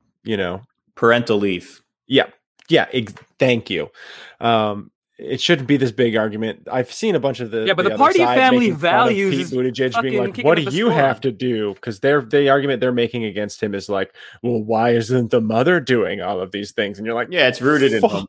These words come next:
Speaker 2: homophobia.
Speaker 1: Exactly. It's, it's, it's a fucking shitty argument. Um, but having said that, at the same time, Pete Buttigieg is, like, the last person who's gonna suffer for taking time off. "Oh no, I've gotta take time off to,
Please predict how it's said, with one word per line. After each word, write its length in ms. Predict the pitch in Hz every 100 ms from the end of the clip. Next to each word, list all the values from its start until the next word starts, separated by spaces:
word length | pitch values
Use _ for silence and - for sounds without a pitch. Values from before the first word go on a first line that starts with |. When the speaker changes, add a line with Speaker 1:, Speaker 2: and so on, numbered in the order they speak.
| -
Speaker 2:
homophobia. 460 | 92 90 87 87 - _ -
Speaker 1:
Exactly. 480 | 117 113 104 95
It's, 180 | 107 -
it's, 240 | 123 - - _ _
it's 160 | 180 156
a 60 | 180
fucking 440 | - 170 165 151
shitty 380 | - 156 143 165
argument. 420 | 208 135 80 69 _ - - - _ -
Um, 640 | 117 117 113 110 107 107 _ _ _ _ _ _ _
but 160 | 117 143
having 260 | 156 165 143
said 260 | 151 139
that, 160 | 127 123
at 80 | 117
the 60 |
same 240 | 107 117 113
time, 260 | 110 110
Pete 240 | - 117 113
Buttigieg 400 | 113 107 113 104
is, 100 | 101
like, 160 | 104
the 80 | 113
last 380 | 104 98 107 -
person 320 | 110 104 110
who's 180 | 107 98
gonna 180 | 107 101
suffer 460 | - 104 104 110
for 160 | 104 104
taking 340 | - 101 104
time 320 | - 98 101
off. 140 | 104 120
"Oh 340 | - 254 254 214
no, 440 | 214 240 247 220
I've 100 | 160
gotta 220 | 175 220 214
take 340 | 233 233 -
time 380 | - 226 233 240
off 180 | 254 247
to, 220 | 202